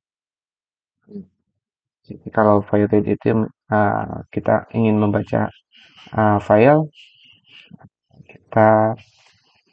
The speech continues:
file read akan membaca sebuah filenya ya. Nah, vektor,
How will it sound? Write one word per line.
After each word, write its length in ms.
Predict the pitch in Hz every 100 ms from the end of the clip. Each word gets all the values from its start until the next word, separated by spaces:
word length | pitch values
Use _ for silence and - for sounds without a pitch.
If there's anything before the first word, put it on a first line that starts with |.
| _ _ _ _ _ _ _ _ _ _ _ _
file 240 | - 101 101
read 220 | 110 165 - _ _ _ _ _ _ _ _ _ _ _ _ 104
akan 220 | - 104
membaca 600 | 104 101 98 117 107 107 -
sebuah 260 | - 104 101
filenya 340 | 107 107 104 117 139
ya. 80 | 175 - _ _ _ _ _ _ _ _ _ _ _ _ 107
Nah, 160 | 107
vektor, 600 | 101 107 - - 127 185